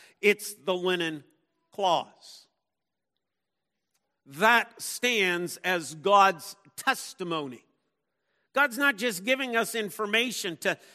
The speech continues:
to just glance over or just to contemplate.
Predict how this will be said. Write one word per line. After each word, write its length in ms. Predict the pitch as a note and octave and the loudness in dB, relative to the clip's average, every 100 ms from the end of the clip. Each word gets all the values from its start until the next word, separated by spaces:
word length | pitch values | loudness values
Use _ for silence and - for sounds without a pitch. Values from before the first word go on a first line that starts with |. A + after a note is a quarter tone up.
| - | -6
to 100 | G3 | -4
just 320 | E3 A3 - | 0 0 0
glance 560 | E3+ F#3 A3+ A3+ G3+ - | -4 0 0 0 -4 -4
over 400 | F3 C#3 D3+ E3+ | -2 -2 -6 -4
or 100 | A3 | -4
just 380 | A3 C#4+ - - | -2 -6 -6 -12
to 60 | |
contemplate. 960 | A#3+ - - C#4 A#3 A3+ F3 F#3 F3 | -12 -10 -4 -4 -4 -8 -8 -4 -4